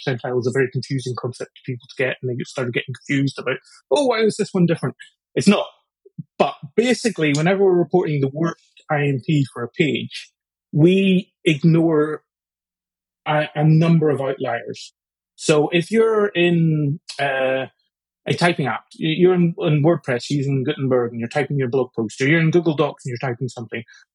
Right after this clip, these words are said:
you probably noticed that at some point through your c-, computer doing something else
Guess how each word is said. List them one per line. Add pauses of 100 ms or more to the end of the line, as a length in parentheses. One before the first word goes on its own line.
(420)
you
probably
noticed
that
at
some
point (1300)
through (560)
your (180)
c-, (440)
computer
doing
something
else